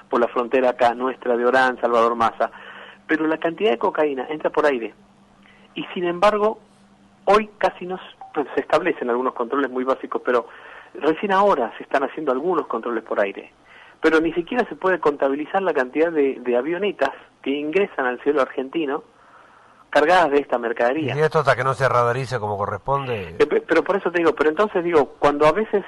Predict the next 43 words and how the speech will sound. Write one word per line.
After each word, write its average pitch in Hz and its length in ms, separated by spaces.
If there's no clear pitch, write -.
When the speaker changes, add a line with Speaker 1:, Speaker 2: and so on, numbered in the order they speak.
Speaker 1:
y 139 280
esto 175 200
también 156 260
los 156 80
bagalleros 143 440
lo, 123 200
lo, 120 220
me 120 120
lo 120 100
reclamaban 123 500
esta 113 140
mañana, 120 180
cuando 135 260
a 180 40
veces 208 300
hablan 160 240
de 127 80
bagallero, 123 480
no 208 140
es 233 100
hablar 131 380
de 127 360
narcotráfico. 120 920
Nosotros 170 400
no, 175 120
me 131 220
decía 160 220
uno 160 140
de 151 60
los 127 100
bagalleros, 123 400
que - 120
yo 139 80
te - 80
mandé 123 260
también 117 260
el 113 120
audio, 113 220
nosotros 185 320
Speaker 2:
Sí. 151 60
Speaker 1:
no 139 120
podemos 190 340
separar 131 500